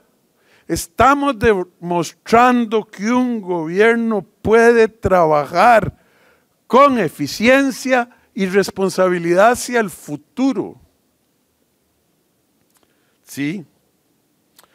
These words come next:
nos han criticado mucho, que no nos importa la educación superior. Ese es el argumento de los que mencioné hace un rato, que se escudan detrás de la palabra institucionalidad.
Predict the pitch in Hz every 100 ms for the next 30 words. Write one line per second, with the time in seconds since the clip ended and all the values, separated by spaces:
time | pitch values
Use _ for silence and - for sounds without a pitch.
0 | _ _ 127 131 180 180 208 202 - -
1 | 175 190 180 143 147 151 - - - _
2 | _ _ _ _ _ _ _ _ 170 170
3 | 220 269 196 214 151 - 233 - - 151
4 | 131 123 120 120 - 123 127 135 120 113
5 | 104 110 113 _ _ _ _ _ _ _
6 | _ _ _ _ _ _ - 208 240 269
7 | 233 269 240 254 196 196 240 285 - -
8 | 247 233 214 185 - - 175 175 156 160
9 | 165 208 - 226 196 151 170 190 190 -
10 | 120 87 _ _ _ _ _ 156 135 151
11 | - - 180 196 196 185 151 139 165 165
12 | 165 147 139 - 123 123 131 131 131 -
13 | 113 127 113 117 107 107 104 107 120 135